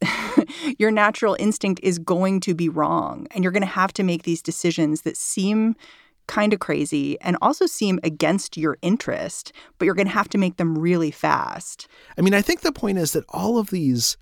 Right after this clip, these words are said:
Speaker 2: all of these are really hard choices, and, and setting aside what's happening right now with the president, it's not like anyone is just s-,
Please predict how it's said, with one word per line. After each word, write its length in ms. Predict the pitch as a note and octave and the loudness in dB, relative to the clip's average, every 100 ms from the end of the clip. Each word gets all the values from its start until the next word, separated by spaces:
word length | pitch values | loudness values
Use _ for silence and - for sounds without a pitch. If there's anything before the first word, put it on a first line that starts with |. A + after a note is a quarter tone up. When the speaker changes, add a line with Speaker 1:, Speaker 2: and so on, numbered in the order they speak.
| _ _ _ _ _ _ - | _ _ _ _ _ _ -4
Speaker 2:
all 140 | G#3 | 0
of 60 | D4 | 2
these 160 | B3+ | 2
are 80 | F#3 | 2
really 320 | C3+ D3 D#3+ | 2 2 2
hard 240 | B2 A2+ G2+ | 2 0 0
choices, 500 | G#2+ F2+ - A#1+ E2 | -2 -2 -4 -8 -4
and, 160 | A#2+ | -4
and 200 | A2 A#2+ | -2 -4
setting 320 | - D3+ D#3+ | -2 -2 0
aside 360 | D3+ - C3+ A#2 | 0 2 2 2
what's 140 | A#2 | -2
happening 380 | - A2+ B2+ A2 | -2 -2 0 0
right 180 | G2+ F#2+ | 0 -2
now 200 | F#2+ F#2 | -4 -4
with 120 | F2+ | -4
the 60 | F2 | -8
president, 640 | - F#2 - C#2 C2 - _ _ _ _ _ _ - - _ _ _ _ - | -6 -4 -4 -8 -10 -12 _ _ _ _ _ _ -20 -20 _ _ _ _ -2
it's 240 | D3+ - | 0 4
not 260 | F#3 A3+ E3+ | 4 2 0
like 260 | F3 - - | -2 -2 -4
anyone 520 | D3+ E3 D#3 D3+ C#3+ | -2 0 0 0 0
is 280 | - A#2 A2 G#2 C3+ | -2 -4 -4 -8 -10
just 500 | - B2 - - - - | -2 -2 -2 -12 -18 -8
s-, 200 | - | -8